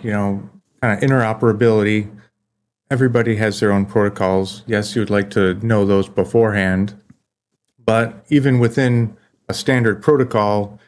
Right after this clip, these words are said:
each provider has their own, uh, things that they like and things that they don't like, right? And a lot of it, it's just kind of a flavor of the same thing,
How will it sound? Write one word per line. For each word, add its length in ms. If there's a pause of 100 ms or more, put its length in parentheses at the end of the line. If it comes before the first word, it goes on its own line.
(180)
each 180
provider 500
has 240
their 200
own, 440 (580)
uh, 420 (320)
things 180
that 160
they 100
like 300
and 140
things 220
that 140
they 80
don't 280
like, 340 (540)
right? 240 (560)
And 300
a 120
lot 240
of 100
it, 320 (540)
it's 160
just 260 (240)
kind 160
of 80
a 60
flavor 680 (340)
of 320
the 100
same 340
thing, 480